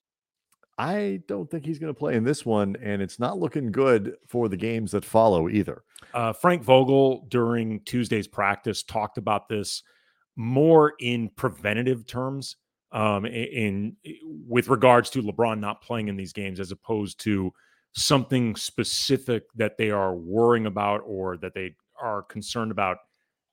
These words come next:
Speaker 2: damaging, making worse. I think it's more just the idea of this is going to be something that will be difficult for him to play through if it's continually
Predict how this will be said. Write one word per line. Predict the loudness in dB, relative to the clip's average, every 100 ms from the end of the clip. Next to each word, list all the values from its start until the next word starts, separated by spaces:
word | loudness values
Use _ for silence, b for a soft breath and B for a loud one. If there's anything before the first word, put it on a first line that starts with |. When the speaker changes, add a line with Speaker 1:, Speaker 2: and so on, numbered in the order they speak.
| 0
Speaker 2:
damaging, | 6 6 4 2 2 2 0 0
making | -2 -2 -4 -4 -6
worse. | -2 0 0 -2 -8 _ _ _
I | 0
think | 2
it's | 2 2
more | 4
just | 4 0
the | -2 -2
idea | -2 -4 -4 -2
of | -4 -6 -6
this | -6 -6
is | -6
going | -4 -4
to | -4
be | -6
something | -4 -4 -4 -6
that | -6
will | -6
be | -4 -4 -4 -6 _ _ _ -16
difficult | 6 6 6 4 4 4
for | 2 0
him | 0 -4
to | -4 -8
play | -4 -2 -2
through | -2 -4 -4
if | -6 -10
it's | -12
continually | -12 -14 -8 -6 -4 -4